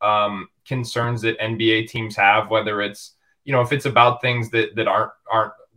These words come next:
between the lines. And I, I think that in Cam's case,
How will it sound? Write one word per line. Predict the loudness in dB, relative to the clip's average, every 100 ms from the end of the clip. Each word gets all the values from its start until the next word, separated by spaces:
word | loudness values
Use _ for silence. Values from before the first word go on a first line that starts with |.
| -12
between | -8 -8 -6 -4
the | 2
lines. | 2 2 -2 -18 -10 -4
And | 0 0 0 -4 -4
I, | -4 -2
I | -4
think | -2 -6 -4
that | -4
in | -2 -6
Cam's | -4 -4 -2 -6
case, | -2 -2 -2 -6